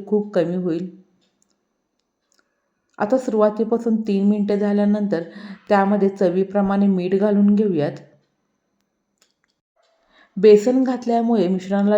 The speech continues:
छान बाइंडिंग येतं, त्यामुळे अजिबात तेलामध्ये रोल फ्राय करत असताना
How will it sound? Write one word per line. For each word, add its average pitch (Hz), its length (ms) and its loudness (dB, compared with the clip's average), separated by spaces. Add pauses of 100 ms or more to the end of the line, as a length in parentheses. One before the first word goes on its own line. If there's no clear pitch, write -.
छान 208 280 -2
बाइंडिंग 185 460 0
येतं, 196 280 -2 (480)
त्यामुळे 202 440 2
अजिबात 196 480 -2 (100)
तेलामध्ये 196 480 2
रोल 190 300 2
फ्राय 185 280 0
करत 190 360 -2
असताना 196 460 -2